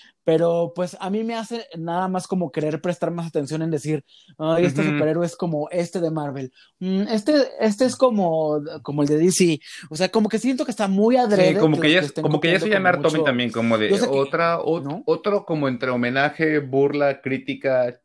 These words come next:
Speaker 2: chistoreta, Mujer Maravilla, a Batman, ¿no? A este, a otro, como que digo, ya, o sea, pueden hacer historias de superhéroes or-, como originales, pues, que creo que el, en sí el de ellos, o sea, como tal cual la historia que viene después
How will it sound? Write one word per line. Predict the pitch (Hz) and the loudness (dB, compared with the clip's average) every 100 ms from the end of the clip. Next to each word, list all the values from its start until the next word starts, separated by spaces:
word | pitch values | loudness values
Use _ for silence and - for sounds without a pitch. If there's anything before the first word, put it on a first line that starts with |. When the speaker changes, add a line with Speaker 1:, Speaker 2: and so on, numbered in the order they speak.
| _ | _
Speaker 2:
chistoreta, | - 110 113 113 120 135 123 120 | -12 -4 0 2 2 -2 -2 -4
Mujer | 101 - | -6 -6
Maravilla, | 107 104 87 78 - _ _ _ _ _ | -4 -4 -8 -14 -20 _ _ _ _ _
a | - | -6
Batman, | 120 113 - 85 _ | -2 -4 -6 -20 _
¿no? | 110 123 - | -12 -10 -6
A | 139 | 0
este, | 143 135 - - | 0 -2 -8 -10
a | - | 0
otro, | 139 131 - 117 | 4 4 0 -6
como | 120 117 | -4 -2
que | 117 | 0
digo, | 123 131 | 0 0
ya, | 131 151 180 | -2 -4 -2
o | 165 | -2
sea, | 151 | -2
pueden | 143 165 196 | 2 4 4
hacer | 208 170 | 2 2
historias | 175 180 180 | 2 4 2
de | 160 | 0
superhéroes | 127 135 127 165 - _ _ _ _ | 0 2 4 2 -2 _ _ _ _
or-, | 123 107 | -6 -6
como | - 117 | -4 -4
originales, | 113 113 107 113 135 160 | -2 -4 -2 0 0 -4
pues, | - 190 202 | -4 -4 -4
que | - 95 | -12 -4
creo | 131 135 | -4 -2
que | 151 | -4
el, | 143 98 80 | -4 -8 -10
en | - 95 | -12 -8
sí | 123 | -6
el | 127 127 107 | -4 -4 -2
de | 101 | -2
ellos, | 110 131 | -2 -4
o | - | -6
sea, | 110 | -10
como | 98 95 | -10 -4
tal | 120 127 | -2 0
cual | 127 | -2
la | 123 | 0
historia | - 113 | -2 -2
que | 113 | -4
viene | 110 113 | -4 0
después | 120 107 - 123 120 | 0 -2 0 0 0